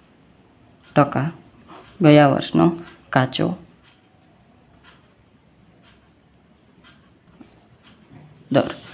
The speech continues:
બરાબર છે. ચાલો, તો આ પંદર ટકા આવી ગયા. હવે આપણે બીજા નંબરમાં, જે ત્રીજા સ્ટેપમાં આપણે કરતા હતા, શું? તો કે આવરી લેવાયેલ દર લેતા હતા. તો અહીંયા લખશું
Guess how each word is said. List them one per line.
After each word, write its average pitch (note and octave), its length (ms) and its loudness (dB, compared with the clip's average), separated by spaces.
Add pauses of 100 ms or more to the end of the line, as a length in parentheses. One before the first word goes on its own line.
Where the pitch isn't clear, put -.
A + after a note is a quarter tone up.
(200)
બરાબર D3 300 4
છે. A#3 120 -4 (380)
ચાલો, C#3 280 2
તો D#3 140 2 (140)
આ F3 100 6
પંદર E3+ 300 6
ટકા E3+ 220 4
આવી E3 200 4
ગયા. E3 160 4
હવે D#3+ 160 6
આપણે D#3+ 320 2
બીજા E3 340 6
નંબરમાં, D#3 560 6
જે D#3 160 2 (160)
ત્રીજા E3 300 6
સ્ટેપમાં D3+ 400 2
આપણે C#3 200 2
કરતા C#3 340 0
હતા, E3 180 2 (500)
શું? E3 260 6
તો D3 120 -2
કે E3 260 2
આવરી E3 380 6
લેવાયેલ D3 400 6
દર C#3 200 4
લેતા B2 260 -4
હતા. B2 160 -10 (460)
તો - 80 -4
અહીંયા C#3+ 280 4
લખશું D#3+ 280 0